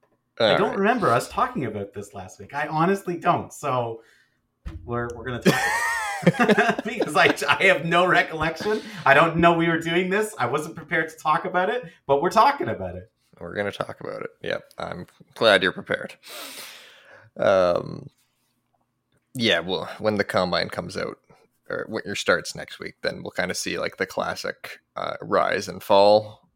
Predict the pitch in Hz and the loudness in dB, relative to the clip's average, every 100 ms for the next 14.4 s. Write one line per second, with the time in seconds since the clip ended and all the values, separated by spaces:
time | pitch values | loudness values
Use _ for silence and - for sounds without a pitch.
0 | - 90 92 95 92 87 87 92 _ _ | -8 -6 -4 -4 -4 -2 -2 -2 _ _
1 | _ 98 92 - 92 92 95 90 90 - | _ -2 -2 -2 -8 -6 0 2 2 0
2 | - - - - _ _ _ _ _ _ | -10 -8 -8 -12 _ _ _ _ _ _
3 | _ _ _ _ _ _ _ _ - _ | _ _ _ _ _ _ _ _ -20 _
4 | 87 87 - 104 104 113 117 101 98 - | -4 -4 -2 0 2 2 0 -2 -2 -2
5 | 92 98 98 98 107 - 98 95 98 87 | -6 -2 2 2 0 -2 0 0 2 0
6 | - - - - 104 _ _ _ _ _ | -2 -12 -10 -10 -16 _ _ _ _ _
7 | _ _ _ _ _ _ _ - - - | _ _ _ _ _ _ _ -2 0 4
8 | 120 101 92 - 92 - - - - - | 4 6 2 0 -2 -4 -8 -8 -4 -4
9 | - - 90 71 - - 62 - - 87 | -4 -2 -2 -2 -6 -8 -8 -8 -8 -6
10 | 90 78 - - - - 50 - _ _ | -6 -4 -6 -10 -8 -6 -6 -8 _ _
11 | _ 104 - - 87 71 - - - - | _ -6 -6 -4 -2 -2 -6 -10 -10 -8
12 | - 87 - - - - - - - - | -8 -8 -8 -6 -4 -4 -8 -14 -12 -10
13 | - - 90 82 78 - - - - - | -12 -6 -4 -2 -2 -4 -6 -6 -6 -8
14 | - - - | -8 -10 -12